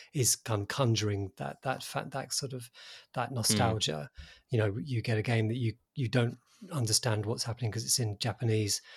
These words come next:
Speaker 1: and the manual is also in Japanese, but it has these, you know, odd sort of lines of Roman in it, Roman text, which, you know, in English that you can understand. And, you know, what on <laughs> earth is, you know, what earth is going on? And, and the act of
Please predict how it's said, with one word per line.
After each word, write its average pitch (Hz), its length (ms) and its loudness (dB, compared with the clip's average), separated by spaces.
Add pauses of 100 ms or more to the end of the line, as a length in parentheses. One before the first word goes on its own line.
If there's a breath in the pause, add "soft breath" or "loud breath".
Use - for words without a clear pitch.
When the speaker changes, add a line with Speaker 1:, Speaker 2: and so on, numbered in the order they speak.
(200 loud breath)
Speaker 1:
and 120 120 0
the 113 40 6
manual 110 520 2
is 123 100 4
also 120 240 6
in 101 100 2
Japanese, 113 460 2
but - 160 -2
it 127 60 0
has 120 400 2
these, 107 340 2 (400 loud breath)
you 147 120 2
know, 110 140 6 (240)
odd 123 240 6
sort - 320 2
of 101 120 -2
lines 117 380 6
of 101 120 -4
Roman 113 320 6
in 107 140 0
it, 147 180 -8 (140)
Roman 110 400 0
text, - 460 0
which, - 260 -2 (380 loud breath)
you 123 60 4
know, 107 120 6
in 110 100 6
English 117 320 4
that 165 100 -4
you 143 100 -8
can 117 140 -4
understand. 127 560 -2 (480 loud breath)
And, 117 300 0
you 120 60 2
know, 104 80 2
what 135 180 0
on 117 80 2
<laughs> 101 100 6
earth 156 200 4
is, 117 200 2 (200)
you 131 80 4
know, 107 180 2
what 131 180 -6 (280)
earth 180 200 4
is 120 80 0
going 113 280 2
on? 107 160 4
And, 104 200 0 (380 loud breath)
and 117 160 4
the 113 60 8
act 113 280 4
of 104 160 -2